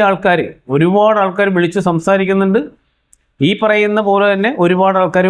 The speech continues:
വോയിസുകൾ അയച്ചു തന്നിട്ടുണ്ട് ഇതിനെതിരെ പ്രതികരിക്കുന്നതിൻ്റെ, ആ, ഭാഗമാക്കാൻ വേണ്ടി. കാരണം വെച്ചാൽ ഗുരുനിന്ദാപരമായ ഇത്തരം കാര്യങ്ങൾ കേട്ടിട്ട് പ്രതികരിക്കരുതെന്ന് കരുതിയിട്ട് പോലും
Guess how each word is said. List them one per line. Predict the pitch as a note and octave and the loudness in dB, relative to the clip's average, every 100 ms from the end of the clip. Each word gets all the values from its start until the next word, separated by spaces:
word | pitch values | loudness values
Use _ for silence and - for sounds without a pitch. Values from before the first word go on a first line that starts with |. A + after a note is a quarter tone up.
| F3+ | 2
വോയിസുകൾ | F#3+ F3+ G3 F#3+ G3 | 2 0 0 0 0
അയച്ചു | E3 F3+ | 0 -2
തന്നിട്ടുണ്ട് | E3+ D3 C#3+ A2 - _ _ D#3 | -2 -2 -4 -8 -12 _ _ -2
ഇതിനെതിരെ | D#3+ E3+ E3 E3 | 0 2 2 0
പ്രതികരിക്കുന്നതിൻ്റെ, | E3 D#3+ E3+ E3 D#3+ F3 E3+ E3+ F#3 E3+ | 0 2 2 0 0 0 0 0 -2 -2
ആ, | D#3 D3+ | -2 0
ഭാഗമാക്കാൻ | E3+ G#3+ B3 B3 A3 G#3+ F#3+ | 0 2 0 0 0 -2 0
വേണ്ടി. | D3+ C3 | -2 0
കാരണം | D#3 F#3 | 0 0
വെച്ചാൽ | G#3 A3 - _ _ _ _ - D3+ | -2 -4 -8 _ _ _ _ -6 0
ഗുരുനിന്ദാപരമായ | G3 A#3 A#3+ A#3+ A#3+ A#3+ A3+ A3 G#3+ A3 G#3+ | 2 2 2 2 2 0 0 0 0 0 0
ഇത്തരം | E3 G#3 G#3+ G#3 | 0 -2 0 0
കാര്യങ്ങൾ | G3 G3 G3+ G#3 G#3 | 0 0 -2 -2 0
കേട്ടിട്ട് | F3 F#3 E3 E3 E3 | -2 -2 -2 0 0
പ്രതികരിക്കരുതെന്ന് | F#3 F3+ A3+ A3 A#3 A#3 F#3+ - A3+ A3 A#3 A#3 G#3 | -2 0 0 0 0 -2 -4 -2 0 0 0 0 0
കരുതിയിട്ട് | F3+ F#3+ F#3+ F3 | 0 0 0 0
പോലും | F3+ | 0